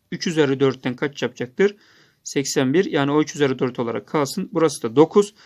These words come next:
Sonra bunların çarpımını istiyor. Üç üzeri dört çarpı üç üzeri ikiden. Tabanlar aynıysa üç üzeri altı gelecektir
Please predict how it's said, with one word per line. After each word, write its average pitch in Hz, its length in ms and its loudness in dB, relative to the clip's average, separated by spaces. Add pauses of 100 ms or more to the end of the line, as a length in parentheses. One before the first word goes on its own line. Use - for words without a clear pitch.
(220)
Sonra 214 420 0
bunların 202 320 -2
çarpımını 190 560 -6
istiyor. 180 460 -2
Üç - 180 -10
üzeri 180 280 0
dört 185 220 2
çarpı 156 640 -2
üç - 140 -12
üzeri 143 240 0
ikiden. 160 400 -4 (300)
Tabanlar 139 420 0
aynıysa 123 540 -4
üç - 160 -14
üzeri 127 220 -6
altı 131 420 -2 (320)
gelecektir 131 720 -4